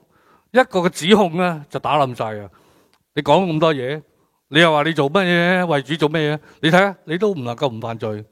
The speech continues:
你都噉，嗰日都犯咗罪，噉你講咩啊？噉我哋好容易用呢個理由㗎，用呢個邏輯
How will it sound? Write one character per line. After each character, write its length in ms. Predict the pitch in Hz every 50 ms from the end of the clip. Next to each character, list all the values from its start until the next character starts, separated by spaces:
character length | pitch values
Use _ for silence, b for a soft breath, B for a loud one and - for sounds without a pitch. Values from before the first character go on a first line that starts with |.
| _ _ _ _ _ _ _ _ -
你 100 | - 214
都 80 | 220 269
噉， 200 | - 196 220 226
嗰 200 | 226 202 214 220 202 180
日 20 |
都 100 | 196 214
犯 200 | 185 175 151 135
咗 100 | 151 156
罪， 320 | 151 151 123 117 113 117 - _ _
噉 100 | - 190
你 60 | 226 208
講 220 | - 156 160 170
咩 140 | 180 185 170
啊？ 100 | 156 143
噉 220 | 131 147 151 151 170
我 100 | 185 165
哋 80 | 147
好 80 | 170 220
容 140 | 220 147 123
易 20 |
用 140 | 123 127 143
呢 60 | 170
個 220 | 190 180 160 147 123
理 100 | 123 131
由 100 | 131 107
㗎， 260 | 98 104 110 120 117 b b b b b b b
用 120 | - 151 180
呢 80 | 233
個 80 | 233 220
邏 240 | 165 117 104 104 -
輯 180 | - 165 175